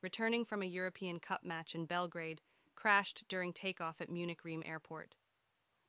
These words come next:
The Munich air disaster claimed the lives of eight players and several staff members, shaking the football world to its core. Despite the immense loss, Manchester United, with the resilient spirit of Manchester United Football Club,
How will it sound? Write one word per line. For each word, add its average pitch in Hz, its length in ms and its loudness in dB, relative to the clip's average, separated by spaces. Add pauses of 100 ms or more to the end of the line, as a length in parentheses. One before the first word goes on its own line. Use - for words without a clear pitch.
(100)
The 196 60 4
Munich 214 380 4
air 196 200 2
disaster 175 560 0
claimed 190 380 0
the 180 140 -4
lives 165 400 0
of 160 160 -6
eight - 200 -2
players 160 500 -4
and 160 160 -4
several 180 360 -6
staff 165 360 -6
members, 160 440 -12 (260)
shaking 214 400 0
the 190 80 -4
football 185 440 -6
world 180 360 -8
to 180 120 -12
its 175 160 -12
core. 175 440 -10 (560)
Despite 247 400 2
the 240 100 -2
immense 196 380 -2
loss, 170 460 -6 (120)
Manchester 190 540 -6
United, 175 560 -8 (440)
with 202 140 -8
the 202 100 -6
resilient 202 540 -2
spirit 185 380 -6
of 170 60 -8 (100)
Manchester 247 400 12
United 190 480 12
Football 160 320 4
Club, 156 340 2